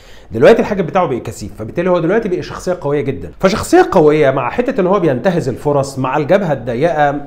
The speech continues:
مع التفسير ده كله اللي احنا قلناه، ده يخليه فعلًا مع الصراحه الزياده اللي احنا قلناها، ده يخليه فعلًا ان هو يقدر يغلط في اي حد، خصوصًا ان هو عايش في دوله حره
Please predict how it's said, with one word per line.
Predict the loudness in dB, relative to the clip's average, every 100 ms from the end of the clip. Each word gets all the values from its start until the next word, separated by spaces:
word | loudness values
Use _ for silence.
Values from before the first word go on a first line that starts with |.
| -4
مع | -2 -4
التفسير | -2 -4 -2 -4
ده | -2 -2
كله | -2 -2
اللي | -2
احنا | -4 -6
قلناه، | -4 -2 -4 -6 -14 -20 -20 -20 2
ده | 4
يخليه | 4 2 0 0
فعلًا | 0 0 0 -2 -6 -12 -6
مع | -2 0 0
الصراحه | -2 0 2 4 2
الزياده | 0 0 2 6 6 6
اللي | 2 0
احنا | -2 -6
قلناها، | -4 -2 -2 -4 -2
ده | 0
يخليه | 0 -2 -2
فعلًا | 0 0 0 -2
ان | -4
هو | -2
يقدر | 0 0 0
يغلط | -2 0 -2 -2
في |
اي | -2 -2
حد، | -2 -4 -6
خصوصًا | -8 -4 0 2
ان | 4
هو | 4
عايش | 2 0 -4
في | -4
دوله | -2 -2 -2
حره | -2 -2 -2